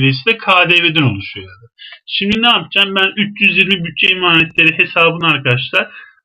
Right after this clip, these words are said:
ödeyeceğim rakamı dört yüz bin lira ne yapmam gerek? Azaltmam gerek. Bu yüzden üç yüz yirmi bütçe emanetleri hesabını borcundan çalıştırdım. Burada aldığımız bir, e, mala veya hizmete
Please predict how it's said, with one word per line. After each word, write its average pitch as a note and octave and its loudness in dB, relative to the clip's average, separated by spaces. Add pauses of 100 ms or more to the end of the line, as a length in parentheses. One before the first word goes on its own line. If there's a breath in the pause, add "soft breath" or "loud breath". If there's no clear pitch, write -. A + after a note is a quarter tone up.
(100)
ödeyeceğim D#3+ 4
rakamı D3 -2 (160)
dört G3 2
yüz D#3+ 0
bin E3+ -4
lira E3 2
ne F#3+ 2
yapmam C#3+ 0
gerek? E3 0 (100)
Azaltmam D#3+ 2
gerek. F#2 -12
Bu G3 -2
yüzden E3+ 2
üç E3+ -6
yüz E3 -2
yirmi F3 -2
bütçe E3 -2
emanetleri D#3+ 0
hesabını E3+ 0 (120)
borcundan D3+ 2
çalıştırdım. - -10 (640 loud breath)
Burada A3+ 2 (120)
aldığımız F3+ 2
bir, F3 0
e, C#3 6 (360)
mala E3+ 2
veya F3 2 (180)
hizmete D#3+ 0